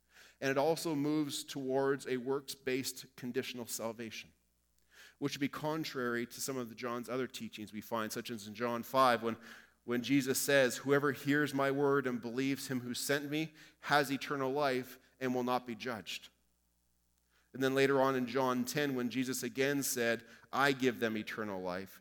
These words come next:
and they shall never perish. No one shall snatch them out of my hand." Another possibility for understanding this is that these are, that this path is referring to professing Christians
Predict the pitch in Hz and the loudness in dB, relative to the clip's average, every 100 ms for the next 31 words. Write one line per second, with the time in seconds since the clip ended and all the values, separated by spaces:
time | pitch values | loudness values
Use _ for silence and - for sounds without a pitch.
0 | - 113 113 110 113 104 110 127 117 - | -10 -6 -4 -4 -4 -4 -4 -4 -4 -10
1 | - 90 90 92 - - _ _ 107 107 | -8 -6 -6 -8 -14 -18 _ _ -4 2
2 | 156 127 107 101 - _ - 107 - - | 2 2 -2 -4 -10 _ -6 -4 -4 -4
3 | 117 117 - 107 104 101 92 90 107 85 | -4 -4 -8 -6 -6 -6 -10 -12 -14 -16
4 | 76 _ _ _ _ _ _ _ _ _ | -20 _ _ _ _ _ _ _ _ _
5 | _ _ _ _ _ _ _ _ _ _ | _ _ _ _ _ _ _ _ _ _
6 | - _ _ _ 127 147 143 139 123 - | -20 _ _ _ 0 2 2 2 0 0
7 | 107 113 104 101 - 101 104 104 104 - | -4 -2 -2 -6 -8 -10 -8 -8 -6 -6
8 | 110 104 101 95 92 - _ _ _ 127 | -6 -6 -6 -8 -10 -14 _ _ _ 0
9 | 127 131 107 139 151 139 - 131 123 - | 4 2 2 0 2 0 0 -2 -2 -6
10 | 107 123 127 143 - - 147 143 131 127 | -12 -10 -2 -2 -2 0 0 0 0 -4
11 | 120 - 139 135 127 117 127 117 - 131 | -4 -2 0 0 -2 -4 -4 -6 -6 -4
12 | - 147 147 131 - 165 - 131 123 110 | -2 -2 -2 -4 -2 -2 -2 -4 -4 -6